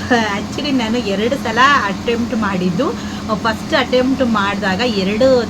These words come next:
ತಿಂಗಳು, ಅಂದ್ರೆ ಇದು ನನಗೆ ಎರಡು ತಿಂಗ್ಳಿಗೆ ಬಂದಿದೆ ನನಗೆ Google AdSense ಪಿನ್ ಇದು.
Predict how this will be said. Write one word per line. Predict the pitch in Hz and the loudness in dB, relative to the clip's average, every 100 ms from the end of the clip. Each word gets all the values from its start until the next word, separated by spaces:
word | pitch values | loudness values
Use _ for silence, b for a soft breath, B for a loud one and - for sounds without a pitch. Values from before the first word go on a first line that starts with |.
| 202 | -4
ತಿಂಗಳು, | 214 247 262 226 | 0 0 2 0
ಅಂದ್ರೆ | 202 214 220 262 | -2 -2 0 0
ಇದು | 202 254 | 0 0
ನನಗೆ | 240 226 | 0 0
ಎರಡು | 185 185 269 262 | 0 0 -2 -2
ತಿಂಗ್ಳಿಗೆ | 240 302 220 | 0 0 0
ಬಂದಿದೆ | 220 220 220 | 0 0 0
ನನಗೆ | 214 196 190 | 0 -2 0
Google | 185 202 208 | -2 -2 -2
AdSense | 196 - 190 - 208 | -2 -2 -2 -2 -4
ಪಿನ್ | 208 220 | -4 -2
ಇದು. | 208 | -2